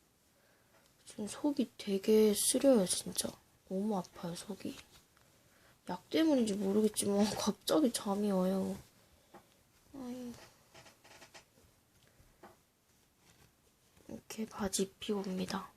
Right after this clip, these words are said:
짜잔, 이렇게 입혔습니다. 귀엽죠? <laughs> 에휴, 내가 니 때문에 웃는다, 제니야. 경락 좀 해주고. 이렇게 막 묻냐, 계속.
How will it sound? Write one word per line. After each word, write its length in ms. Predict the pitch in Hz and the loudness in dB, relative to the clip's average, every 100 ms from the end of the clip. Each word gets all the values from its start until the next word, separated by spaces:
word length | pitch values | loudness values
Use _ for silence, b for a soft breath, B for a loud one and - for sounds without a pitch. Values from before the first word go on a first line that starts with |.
| _ _ - _ _ _ _ - | _ _ -20 _ _ _ _ -8
짜잔, 600 | 262 247 226 214 220 220 | -6 -2 -4 -4 -6 -6
이렇게 300 | 208 190 - | -6 -6 -10
입혔습니다. 760 | - - 208 - 190 - - - _ _ | -14 -8 -8 -6 -6 -6 -8 -10 _ _
귀엽죠? 560 | - 226 - - 175 - _ _ _ | 4 4 4 0 -2 -2 _ _ _
<laughs> 2000 | - 202 - _ _ _ - - - - - _ - - - - - - - - | -10 -10 -10 _ _ _ -16 -16 -12 -14 -14 _ 0 4 4 4 0 -2 -8 -14
에휴, 380 | 220 226 233 233 | -18 -18 -18 -16
내가 220 | 196 196 202 | -14 -10 -10
니 120 | 196 - | -10 -6
때문에 340 | - 202 196 190 | -2 -2 0 0
웃는다, 400 | 190 202 208 190 | 0 -2 -2 0
제니야. 480 | - 196 196 202 - - - _ B B B B B B B B - - - - | 0 0 -2 -2 -6 -14 -20 _ B B B B B B B B -12 -14 -16 -10
경락 500 | - - 202 208 208 - | -6 -4 -2 -2 0 0
좀 180 | 226 220 | 0 4
해주고. 420 | 226 - 254 277 - - _ _ _ _ _ _ _ - - _ _ _ _ _ _ _ _ _ _ _ _ _ _ _ - | 4 6 4 2 -2 -20 _ _ _ _ _ _ _ -20 -20 _ _ _ _ _ _ _ _ _ _ _ _ _ _ _ -20
이렇게 360 | - - - - | -20 -10 -6 -2
막 140 | 190 - - | -2 -2 -4
묻냐, 360 | 190 190 196 196 | 0 2 0 -2
계속. 340 | - - 214 | -4 -6 -6